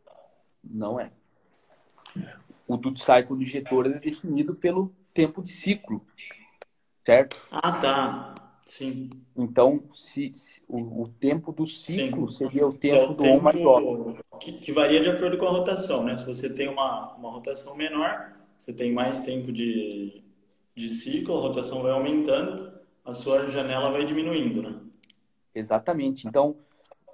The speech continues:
Speaker 1: pra responder o Matt, existe algum tipo de válvula que precisa de uma frequência variável, tipo menor frequência e baixas porcentagens e alta frequência? Então, assim, ó, quando a gente, se você for avaliar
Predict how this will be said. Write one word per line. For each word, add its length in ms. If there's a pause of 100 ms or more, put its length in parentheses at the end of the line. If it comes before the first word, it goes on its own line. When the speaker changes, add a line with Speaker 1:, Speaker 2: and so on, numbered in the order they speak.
(220)
Speaker 1:
pra 100
responder 640
o 200
Matt, 400
existe 380
algum 200
tipo 280
de 100
válvula 540
que 80
precisa 300
de 40
uma 140
frequência 640
variável, 600 (580)
tipo 500 (340)
menor 380
frequência 680
e 80
baixas 520
porcentagens 840
e 60
alta 240
frequência? 680 (640)
Então, 200
assim, 260
ó, 80
quando 260
a 40
gente, 600 (380)
se 180
você 320
for 220
avaliar 540